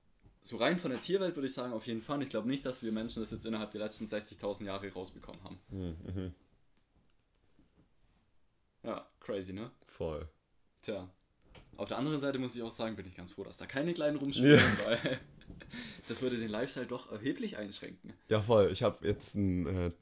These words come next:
Speaker 2: wir versuchen gerade einen Termin zu finden im August noch, ich mit jemandem, mit, für den ich,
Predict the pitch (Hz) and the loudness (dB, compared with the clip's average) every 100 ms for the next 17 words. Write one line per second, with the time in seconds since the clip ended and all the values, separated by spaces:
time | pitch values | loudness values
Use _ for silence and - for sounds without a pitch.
0 | - 98 95 - 107 107 95 92 98 95 | -2 2 2 2 2 4 4 4 4 2
1 | 87 92 80 85 80 82 82 87 - 85 | 0 -4 -2 -2 0 0 0 0 0 -2
2 | 80 - 92 - - 80 - 92 82 82 | -2 -4 -4 -2 -2 -4 0 0 2 0
3 | 82 90 87 - - 90 87 85 - | 0 0 0 2 4 6 4 2 -2